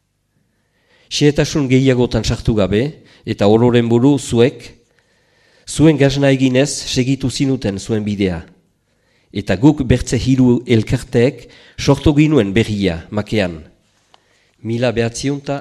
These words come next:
laurogeita bata zen. Aitortu behar dut niretzat segurik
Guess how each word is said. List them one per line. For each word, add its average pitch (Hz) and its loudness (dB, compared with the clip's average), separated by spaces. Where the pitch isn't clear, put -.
laurogeita 123 -4
bata 92 -6
zen. 85 -10
Aitortu 143 -2
behar 156 2
dut - -2
niretzat 139 2
segurik 139 -2